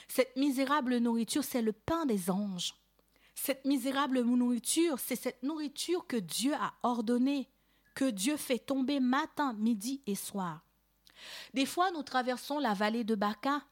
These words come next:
Nous ne voyons même pas les bénédictions de Dieu. Les bénédictions de, de Dieu et, et, et, et deviennent des misérables nourritures pour nous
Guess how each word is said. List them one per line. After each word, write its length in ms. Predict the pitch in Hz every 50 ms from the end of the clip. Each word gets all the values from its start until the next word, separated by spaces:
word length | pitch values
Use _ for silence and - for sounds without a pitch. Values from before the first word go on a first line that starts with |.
| _ _ _ _ _ _ _ _ _ _ _ _ _ - - -
Nous 260 | - 254 277 311 330 330
ne 120 | 320 320
voyons 340 | 302 269 320 330 320 320 320
même 240 | 311 349 381 370 370
pas 180 | - 330 320
les 120 | 285 262 202
bénédictions 720 | 175 185 269 269 277 277 220 233 269 - - - 294 277
de 140 | 269 262 277
Dieu. 220 | 226 214 247 302 302
Les 120 | 254 226
bénédictions 680 | 196 180 214 277 277 294 254 240 269 - - - 302 277
de, 240 | 233 254 240 226 185 180
de 200 | 185 175 233 240
Dieu 240 | 190 202 254 294 320 311 - _ _ _ _ _ -
et, 60 | 220
et, 320 | 214 - 214 208 208 - 202
et, 220 | 196 - 214 208
et 60 | 190 -
deviennent 540 | 196 185 254 254 208 233 285 311 320 294 247
des 120 | 214 233
misérables 840 | 233 247 269 302 349 381 330 - - 330 302 311 320 311 262 254 254
nourritures 680 | 233 240 247 254 254 262 262 - - - 311 330 311
pour 240 | - - 285 277 277
nous 180 | 277 330 370